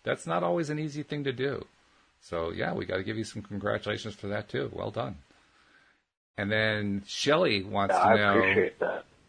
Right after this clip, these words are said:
Speaker 1: Oh, absolutely. Shelley wants to know, "What do you think about doing what you enjoy is choosing happiness?" What do you think about doing what you enjoy is choosing happiness?
Speaker 2: Uh, what do you, what do you mean by that?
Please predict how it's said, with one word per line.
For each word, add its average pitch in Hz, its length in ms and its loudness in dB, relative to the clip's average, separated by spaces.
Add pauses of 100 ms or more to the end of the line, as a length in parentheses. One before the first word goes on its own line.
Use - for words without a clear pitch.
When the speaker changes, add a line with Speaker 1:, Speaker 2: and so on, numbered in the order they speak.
(100)
Speaker 1:
Oh, 113 160 2
absolutely. 92 640 -4 (300)
Shelley 143 200 4
wants 113 280 0
to 120 60 -6
know, 104 320 2
"What 113 160 2
do 170 60 -4
you 151 60 -2
think 143 240 -4
about 113 440 0
doing 117 240 0
what 110 140 -4
you 104 200 -6 (200)
enjoy 107 580 0
is 104 460 -10
choosing 110 440 -6
happiness?" 92 720 -8 (440)
What 117 180 -4
do 139 80 -6
you 135 60 -4
think 131 200 -6
about 104 320 -2
doing 113 280 -4
what 113 140 -6
you 110 100 -6
enjoy 90 480 -2
is 78 220 -10
choosing 95 380 -10
happiness? - 600 -14 (640)
Speaker 2:
Uh, 110 400 6
what 107 160 10
do 117 60 6
you, 113 160 2
what 117 100 4
do 117 60 4
you 113 80 4
mean 110 340 0
by 127 240 4
that? 139 300 4